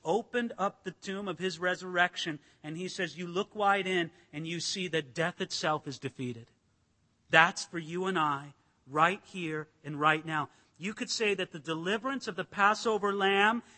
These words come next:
and the miracle of the Red Sea go together. And now God calls you to do the same thing. It says that the people feared the Lord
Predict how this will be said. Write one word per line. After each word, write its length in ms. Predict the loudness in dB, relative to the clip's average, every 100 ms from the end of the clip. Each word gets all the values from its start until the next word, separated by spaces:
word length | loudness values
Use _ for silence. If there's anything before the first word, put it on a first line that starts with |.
| -2
and 100 | 2
the 80 | 2
miracle 640 | 2 4 6 4 4 2
of 120 | 2
the 80 | 0
Red 340 | 4 4 4
Sea 540 | 2 0 0 -2 -4 -8 _ 0
go 300 | 4 6 4
together. 640 | 0 -4 4 4 6 2 -2 -6
And 100 | 2
now 180 | 8 8
God 300 | 10 8 8
calls 320 | 6 2 2
you 140 | -4 -6
to 100 | -8
do 220 | -8 -8
the 80 | -6
same 340 | -2 -2 -2
thing. 300 | 0 0 0 -6 _ -6
It 100 | 2
says 160 | 2
that 140 | 2 0
the 80 |
people 400 | 0 0 2 2
feared 460 | 2 2 4 6 4
the 80 | 4
Lord 420 | 10 12 10 8